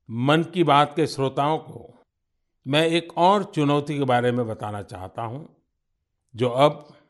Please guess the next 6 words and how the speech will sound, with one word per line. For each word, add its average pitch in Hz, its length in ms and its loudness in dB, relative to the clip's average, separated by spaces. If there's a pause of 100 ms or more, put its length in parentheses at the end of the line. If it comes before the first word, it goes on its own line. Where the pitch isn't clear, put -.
(400)
समाप्त 143 720 2
होने 127 400 -2
की 139 180 -6
कगार 107 500 -8
पर 92 220 -18
है। - 260 -20